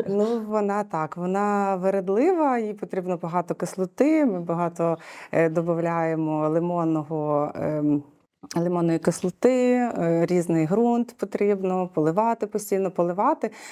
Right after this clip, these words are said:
Speaker 2: Це, знаєте, як людині, потрібно завжди поливати добром. І так само і квітку, її потрібно поливати. І для гортензії, гортензія — це та квітка, яка вдячна тобі,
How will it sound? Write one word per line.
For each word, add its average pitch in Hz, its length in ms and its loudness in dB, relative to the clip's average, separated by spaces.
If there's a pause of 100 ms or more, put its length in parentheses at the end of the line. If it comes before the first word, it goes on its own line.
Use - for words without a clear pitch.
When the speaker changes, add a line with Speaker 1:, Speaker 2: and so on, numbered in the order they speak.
(100)
Speaker 2:
Це, 180 100 -2
знаєте, 277 340 2
як 196 260 -2
людині, 165 500 2
потрібно 208 460 0
завжди 185 500 -2 (220)
поливати 190 540 0
добром. 151 540 -2 (580)
І 180 320 4
так 220 200 -2
само 208 380 -2
і 170 100 -4
квітку, 151 580 -4
її 190 240 2
потрібно 180 460 -2
поливати. 151 800 -2
І 180 360 2
для 185 300 0
гортензії, 220 540 0
гортензія — 208 460 -2
це - 100 -18
та 196 100 0
квітка, 277 400 -2
яка 202 440 -2 (100)
вдячна 160 720 2
тобі, 160 440 0